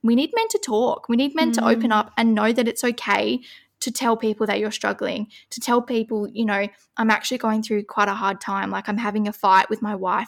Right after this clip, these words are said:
Speaker 1: because we can't pay the bills because we're not
Speaker 2: Mm-hmm.
Speaker 1: getting enough rain," or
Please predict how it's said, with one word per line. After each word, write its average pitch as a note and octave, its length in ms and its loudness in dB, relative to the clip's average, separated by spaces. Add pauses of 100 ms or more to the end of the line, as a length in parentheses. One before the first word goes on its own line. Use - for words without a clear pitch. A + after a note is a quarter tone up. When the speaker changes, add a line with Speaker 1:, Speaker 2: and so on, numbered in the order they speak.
Speaker 1:
because G3+ 400 -6
we G#3 80 -2
can't - 260 -4
pay - 140 -6
the G3 80 -8
bills G3+ 400 -2
because - 420 -6
we're A3+ 100 0
not G3+ 120 -2
Speaker 2:
Mm-hmm. A3+ 60 -4
Speaker 1:
getting G3 220 -6
enough G3 260 -10
rain," A3+ 420 -4 (360)
or G3 440 -2